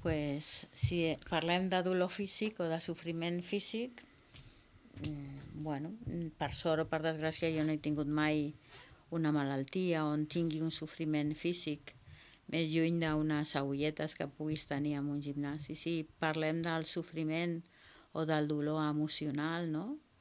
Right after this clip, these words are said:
A la pèrdua d'una persona, que et trenquin el cor o algo així, pues, imagino que el porto com tothom, eh,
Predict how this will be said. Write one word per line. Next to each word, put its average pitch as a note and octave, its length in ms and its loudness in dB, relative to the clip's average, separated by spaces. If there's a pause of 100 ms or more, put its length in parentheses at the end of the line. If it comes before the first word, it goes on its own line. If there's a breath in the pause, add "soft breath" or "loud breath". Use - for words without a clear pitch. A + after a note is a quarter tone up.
(720 loud breath)
A C#3 560 -4
la C3 160 -4
pèrdua D3+ 540 2 (160)
d'una C3 640 -4
persona, D3+ 580 -2 (560)
que - 140 -10
et - 100 -16
trenquin C3 400 -6
el F#2+ 160 -6
cor D3+ 380 -2
o C#3 80 -4
algo C#3+ 160 -2
així, D#3 260 -4 (1120 loud breath)
pues, D3 300 -4 (180)
imagino D#3 400 2
que F#3+ 80 -2
el E3+ 80 0
porto E3 400 -2
com C#3 480 0
tothom, D#3 400 -2 (480)
eh, B2+ 760 -8